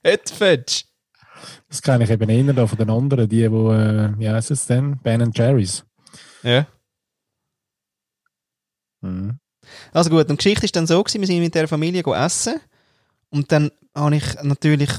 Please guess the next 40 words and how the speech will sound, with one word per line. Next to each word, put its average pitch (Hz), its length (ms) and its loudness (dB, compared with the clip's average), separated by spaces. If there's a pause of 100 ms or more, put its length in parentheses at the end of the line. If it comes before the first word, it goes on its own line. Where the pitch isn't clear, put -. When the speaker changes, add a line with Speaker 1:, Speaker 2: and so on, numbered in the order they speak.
(120)
Speaker 1:
oder, 156 240 0
europäisch 139 520 0
kultiviert, 139 640 -2
habe 139 100 2
ich 131 80 -4
dann 131 360 -2
gedacht, - 200 -8
ja, 120 540 2
eben, 285 340 -2
also 123 260 -2
es 127 120 -2
ist 131 100 -2
irgendwie 123 340 -2
auch 117 360 0 (1000)
sechs - 480 -6
Uhr 196 60 -6
gsi, 226 420 -6 (680)
also 123 160 -2
noch 120 140 4
relativ 131 300 0
früh, 175 400 0
und 147 120 -2
dann 131 100 -2
ist 135 60 0
man 127 100 0
so 127 60 -4
go, - 100 -12 (160)
go 117 100 -4
essen 180 440 -2
und 135 180 -4
dann 135 160 2
so 120 180 -2
eigentlich 123 260 -2
so 123 200 -2
Kategorie 127 560 -4
Viertel - 280 -2
vor 123 120 -2
sieben, 147 240 -2
jetzt 151 160 -2
geheissen, 127 500 0